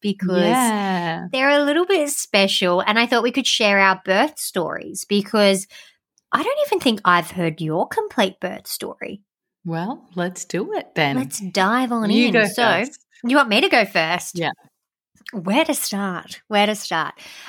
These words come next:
Speaker 1: Um, okay, so I was diagnosed with, um, I U G R, which is, um, interuterine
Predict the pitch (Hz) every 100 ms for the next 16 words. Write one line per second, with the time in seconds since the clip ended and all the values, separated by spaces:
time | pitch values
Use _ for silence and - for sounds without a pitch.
0 | - 269 277 269 254 285 240 175 - 240
1 | 156 160 254 311 - 214 226 254 262 269
2 | 269 269 277 277 277 269 269 - _ _
3 | _ 202 190 185 185 185 190 190 170 175
4 | 180 180 175 175 175 170 - 180 170 165
5 | - - 180 170 165 170 185 180 175 175
6 | 175 160 160 202 180 180 170 165 - 180
7 | 160 160 165 175 - - _ 220 202 208
8 | 180 185 185 175 165 160